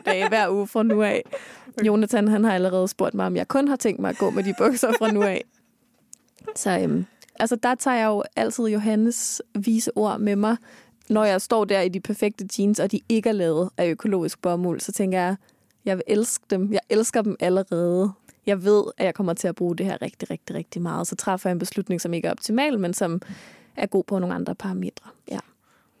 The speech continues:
Speaker 1: Og der har du lige vist, at du har været omkring alle de tre gode råd til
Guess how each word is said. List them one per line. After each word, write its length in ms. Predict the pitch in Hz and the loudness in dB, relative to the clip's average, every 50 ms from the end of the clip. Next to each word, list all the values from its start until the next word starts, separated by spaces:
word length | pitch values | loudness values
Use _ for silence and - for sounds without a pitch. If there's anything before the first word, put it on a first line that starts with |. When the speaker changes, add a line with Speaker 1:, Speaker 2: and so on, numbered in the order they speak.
| _ - | _ -10
Speaker 1:
Og 120 | 220 - | -6 -4
der 80 | 262 254 | -4 -4
har 120 | 254 254 | -4 -4
du 180 | 214 226 220 220 | -2 -2 -2 -2
lige 500 | 208 202 226 233 233 240 254 220 - - | -4 -4 -4 -4 -4 -4 -4 -6 -8 -8
vist, 420 | 202 214 247 233 196 175 - - | -6 -4 -4 -4 -4 -8 -10 -8
at 180 | - 202 - - | -8 -8 -6 -6
du 100 | 202 208 | -4 -4
har 60 | 202 180 | -4 -2
været 300 | 190 190 185 180 180 170 | -2 0 0 0 0 -2
omkring 460 | 180 196 - - - 220 202 - - - - _ _ | -4 -6 -8 -8 -8 -8 -8 -8 -12 -16 -20 _ _
alle 280 | - 233 240 254 262 254 262 _ - | -4 -2 -2 -2 -4 -6 -8 _ -12
de 60 | 220 | -10
tre 340 | 202 - - - 226 214 - - _ _ _ _ _ | -10 -8 -6 -4 -4 -4 -4 -8 _ _ _ _ _
gode 180 | - 233 233 220 | -2 -2 0 0
råd 220 | 208 202 202 175 185 | 0 0 -2 -2 -4
til 220 | - - - 202 | -6 -4 -4 -2